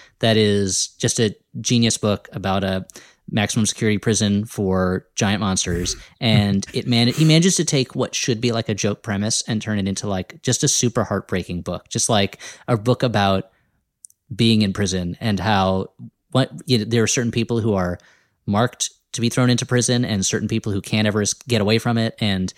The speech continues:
the kind of impossibility of, of changing your life. And, but it is about giant monsters. So, like, there are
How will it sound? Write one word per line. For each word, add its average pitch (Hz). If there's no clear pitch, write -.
the 110
kind 131
of 117
impossibility 104
of, 82
of 107
changing 104
your 90
life. 120
And, 87
but 131
it 131
is 123
about 107
giant 101
monsters. -
So, -
like, 104
there 135
are 123